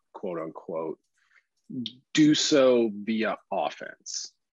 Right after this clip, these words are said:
And, and Napier as an assistant, his history is on offense, but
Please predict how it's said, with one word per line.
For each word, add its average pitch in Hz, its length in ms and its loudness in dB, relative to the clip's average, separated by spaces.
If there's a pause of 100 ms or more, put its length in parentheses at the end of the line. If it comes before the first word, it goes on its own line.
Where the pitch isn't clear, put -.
And, 95 420 -4
and 117 240 4
Napier 160 460 6
as 139 160 4
an 131 100 2
assistant, 120 560 0
his 143 180 -2
history 139 520 0
is 104 140 -4
on 104 140 -6
offense, 98 800 -4
but 95 260 0